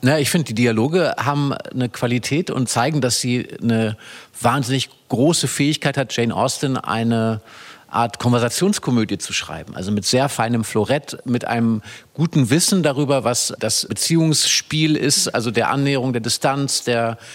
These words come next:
Koketterie, der Verletzung, der kleinen Bosheit, der gut gesetzten Spitze. Das kann sie wunderbar, diese Klaviatur der Konversation, kann sie sehr gut spielen. Natürlich steht immer etwas auf dem Spiel, nämlich genau das, was der Roman ja im Titel auch gewissermaßen benennt.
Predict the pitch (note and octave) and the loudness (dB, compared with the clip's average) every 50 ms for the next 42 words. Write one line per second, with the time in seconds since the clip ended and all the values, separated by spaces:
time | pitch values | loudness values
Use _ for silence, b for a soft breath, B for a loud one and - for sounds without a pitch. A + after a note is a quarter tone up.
0 | B B B B - A2+ A#2+ C3 C#3 C3+ A2+ B2 C#3+ C#3+ B2+ C3 - - C3+ C3 | B B B B -10 -6 -4 0 0 0 0 2 0 0 0 0 0 0 0 0
1 | C3 C3 - - - D3+ C3+ B2+ B2+ B2 B2 A#2 - - - B B B B - | 0 -2 -2 -2 -2 0 0 0 0 0 -2 -4 -8 -12 -16 B B B B 0
2 | B2 A#2+ - - C#3 B2+ C3+ C#3 C3 A2 C3 B2+ C#3 C#3 - - C#3 B2 B2+ - | 0 0 0 0 0 2 2 2 2 2 2 2 2 2 0 0 0 0 0 0
3 | B2+ - G#2 C3 B2 - C3+ A2 C#3 C3 - - - - - - - B2 - - | -2 -2 -2 -4 -4 -2 -2 0 0 0 -2 -2 -4 -4 -2 -2 -4 -4 -2 -2
4 | A#2+ C3+ C3+ - - - D3+ D3 A#2+ C#3+ C#3 C3 A2+ B B B B B B B | -2 0 -2 -2 -2 -2 -4 -2 0 0 0 0 -2 B B B B B B B
5 | - A2+ C3+ D3+ D3+ - - A2 A2+ C#3+ D3 C#3+ C3 C#3+ - - C#3+ C3 B2+ C3+ | 0 0 2 4 4 4 4 2 2 2 0 -2 -2 -4 -2 0 -2 0 2 2
6 | C3 B2+ A#2+ - - D#3 D#3 E3+ E3+ E3+ E3+ E3 - - - A2 G#2+ - B2+ B2 | 0 0 -2 -4 -4 0 2 2 2 2 2 0 -2 -4 -4 -6 -4 -2 0 0
7 | B2 A#2 A2+ A2+ - - - C3+ D3 E3+ F#3+ F#3+ F3 B B B B B B B | 0 0 0 -2 -2 -2 -2 -2 0 0 -2 -4 -4 B B B B B B B
8 | - C3 C3 A#2+ A#2+ G2+ C#3 D3 B2+ C3 - - - - C#3+ C#3+ D#3 F3+ G3 F#3 | -2 -2 0 0 2 2 2 2 0 0 0 0 -2 0 0 0 2 0 0 -4
9 | - - - - - B2+ B2+ A#2+ - E3+ D#3+ E3+ D3+ - - - - G#2+ - - | -6 -10 -10 -2 0 2 2 4 4 2 2 2 0 0 -4 -6 -4 -4 -4 -2
10 | - C#3+ C3+ - - - - - D3 D3+ A#2+ - - C#3+ B2 - - C3 - - | 0 -2 -2 -4 -8 -8 -2 2 2 2 2 2 0 0 -2 -2 -4 -4 -2 -2
11 | C#3 C3 - - - - D#3+ D#3 D3+ C3+ B2+ A#2+ A#2+ A2+ - - C3 A#2+ A#2+ C3 | -2 -2 -2 -4 -2 -2 0 2 2 2 2 2 0 0 0 0 2 2 2 2
12 | C#3 C3+ C3+ - - C3 - - - B2 A#2 G#2+ B2 A#2+ A#2 A#2+ C3 C3+ B2+ A#2+ | 2 0 0 0 -2 -4 -2 0 0 -2 0 0 0 0 2 2 2 0 0 0
13 | A#2 A2+ - D#3 - C#3+ C3+ F2+ A2 - - A#2 A#2 A#2 - B2+ A#2 A#2 A2+ - | -2 -2 -2 -4 -2 -2 0 0 -2 -2 -2 -4 -2 -2 -2 -2 -2 -2 -2 -2
14 | B2 G#2+ A2 G#2 A#2 C3+ D3 - - | -2 -2 0 0 0 0 -2 -4 -8